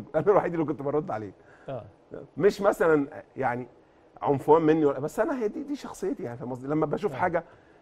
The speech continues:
Speaker 1: مش مظبوطة، بقول دي مش مظبوطة.
Speaker 2: آه.
Speaker 1: ممكن يكون ده غلط على فكرة، وأنا ابني بيلعب كورة مثلًا،
Speaker 2: آه.
Speaker 1: آه، لو جه يقول لي هقول له: "لا، اوعى تقول غلط تاني."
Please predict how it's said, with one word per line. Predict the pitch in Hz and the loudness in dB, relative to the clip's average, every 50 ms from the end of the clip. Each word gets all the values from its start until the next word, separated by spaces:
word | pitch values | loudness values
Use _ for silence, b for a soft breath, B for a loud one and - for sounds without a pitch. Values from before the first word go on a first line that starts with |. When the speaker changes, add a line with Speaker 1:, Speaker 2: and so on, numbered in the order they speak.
| b - | b 0
Speaker 1:
مش | 139 147 143 151 | 0 0 2 0
مظبوطة، | 143 131 120 127 156 180 - - 180 - - _ _ _ - | 0 0 0 -2 -4 -4 -4 -6 -10 -10 -12 _ _ _ -8
بقول | 117 127 - 208 220 220 | -6 -2 0 0 0 -2
دي | 202 233 | -2 -4
مش | 226 214 - | -6 -6 -6
مظبوطة. | 185 165 147 160 180 170 - _ _ _ _ _ _ _ _ 156 | -8 -8 -8 -10 -12 -12 -14 _ _ _ _ _ _ _ _ -14
Speaker 2:
آه. | 156 120 - - _ _ | -14 -14 -16 -18 _ _
Speaker 1:
ممكن | 139 175 226 226 233 190 | 2 2 2 4 2 2
يكون | - 226 214 | 4 4 6
ده | 190 180 | 6 8
غلط | 147 185 190 147 - | 8 8 6 6 2
على | - - 113 | -2 -6 -4
فكرة، | 117 165 175 - 135 90 - - | -4 -4 -6 -4 -10 -14 -12 -2
وأنا | 113 143 156 156 151 147 147 147 156 170 | 2 4 6 8 8 8 8 6 6 6
ابني | 196 185 180 160 147 | 4 4 4 2 4
بيلعب | 139 165 160 151 | 4 4 4 4
كورة | - - 165 165 156 | 2 2 4 6 6
مثلًا، | 147 156 147 - - 98 87 - _ _ 110 | 6 6 4 2 -2 -10 -14 -16 _ _ -4
Speaker 2:
آه. | 117 127 131 135 | -2 0 0 0
Speaker 1:
آه، | 135 | 2
لو | 139 143 143 143 143 139 | 4 4 4 4 2 0
جه | 135 147 | 0 0
يقول | 175 180 170 175 180 | 2 4 2 2 2
لي | 175 | 4
هقول | 165 165 165 | 2 2 4
له: | 165 | 4
"لا، | 165 175 170 | 2 4 4
اوعى | 180 175 165 156 | 6 6 6 4
تقول | 131 - 175 175 | 2 0 0 0
غلط | 165 160 156 147 | 2 2 0 0
تاني." | - 151 135 | -2 -6 -6